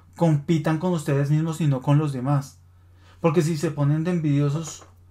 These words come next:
o a no tener autoestima, quiere decir que no están agradecidos con sus padres. Y tienen que estar agradecidos con sus padres.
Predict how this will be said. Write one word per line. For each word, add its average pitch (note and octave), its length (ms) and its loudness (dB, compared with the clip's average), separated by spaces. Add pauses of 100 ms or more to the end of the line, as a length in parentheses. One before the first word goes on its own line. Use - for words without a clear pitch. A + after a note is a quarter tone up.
(1120)
o D3+ 120 2
a D#3+ 80 4
no D#3 300 4
tener E3 220 0
autoestima, D#3+ 680 0
quiere E3 180 -2
decir D#3 220 -4
que D#3 120 -2
no D#3 80 0
están D#3+ 260 -4
agradecidos D3+ 500 -4
con D3+ 140 -2
sus C#3+ 220 -8
padres. C3+ 600 -4 (240)
Y C#3+ 60 -8
tienen C3 220 -2
que D3 60 -12
estar C#3+ 200 -2
agradecidos C#3+ 420 -4
con D3 160 -4
sus - 160 -12
padres. - 460 -8